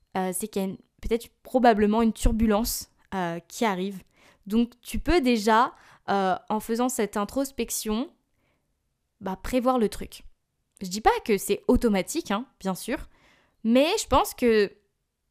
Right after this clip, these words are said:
quand on prend vraiment le temps de se poser et d'être honnête avec soi-même, se dire, « Ok, euh,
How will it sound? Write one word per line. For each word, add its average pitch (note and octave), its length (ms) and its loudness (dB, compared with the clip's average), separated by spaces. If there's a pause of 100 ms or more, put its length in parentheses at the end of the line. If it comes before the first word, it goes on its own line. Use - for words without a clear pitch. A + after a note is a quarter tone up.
(240)
quand - 260 0
on C#4 100 4
prend C4 220 2
vraiment B3+ 320 2
le C4 60 -4
temps D4 120 0
de D4+ 60 0
se B3 120 -2
poser B3 380 0
et C4+ 40 -2
d'être G#3 260 0
honnête C4 240 2
avec G3+ 240 -2
soi-même, G#3+ 280 0
se C4 80 -2
dire, « A3 220 -2
Ok, A3+ 220 -2
euh, - 720 -4